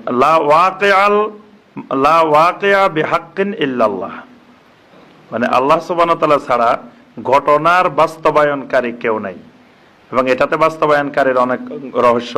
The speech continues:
আছে, এই জন্য তারা এই অর্থটা পোষণ করে। মতা-, এইভাবে বিভিন্ন জন বিভিন্ন অর্থ করে। এটা আহলুস সুন্নাহ ওয়াল জামাতের অর্থ হইল লা মাবুদা বিহাক্কিন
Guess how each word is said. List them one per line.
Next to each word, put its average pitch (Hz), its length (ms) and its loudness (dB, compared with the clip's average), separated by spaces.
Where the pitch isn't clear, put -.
আছে, 101 140 -10
এই 117 80 -6
জন্য 127 140 -4
তারা 135 140 2
এই 143 60 -4
অর্থটা 127 380 -4
পোষণ 123 220 -12
করে। 87 140 -14
মতা-, 165 320 0
এইভাবে 226 240 2
বিভিন্ন 226 280 -2
জন 214 100 2
বিভিন্ন 185 240 0
অর্থ - 140 -8
করে। 101 160 -4
এটা 143 120 -2
আহলুস 202 300 2
সুন্নাহ 202 280 2
ওয়াল 180 260 2
জামাতের 160 540 2
অর্থ - 160 -8
হইল 175 180 2
লা 143 120 4
মাবুদা 156 540 2
বিহাক্কিন 165 760 0